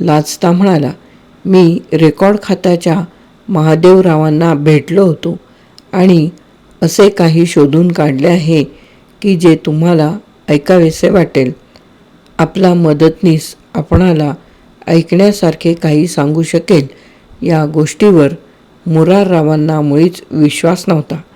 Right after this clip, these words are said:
पण तरीही ते न बोलता थांबले आणि त्यामुळेच उत्तेजन मिळून रामचंद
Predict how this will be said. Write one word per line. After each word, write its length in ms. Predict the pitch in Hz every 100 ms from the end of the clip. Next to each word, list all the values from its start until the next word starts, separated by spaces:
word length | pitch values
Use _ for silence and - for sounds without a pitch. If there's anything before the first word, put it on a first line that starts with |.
| _ _ _ _ -
पण 160 | 151 156 160
तरीही 480 | 156 196 170 175 135 - _ _ _ _ _ -
ते 140 | 151
न 220 | 156 185
बोलता 520 | 190 170 143 - 147 160 -
थांबले 400 | 156 185 147 170 - _ _ _ -
आणि 220 | 156 156 151
त्यामुळेच 600 | 147 156 185 175 135 - _ _ _ _ _
उत्तेजन 540 | 170 156 - 175 196 202
मिळून 460 | 190 156 156 151
रामचंद 600 | 147 143 151 147 175 175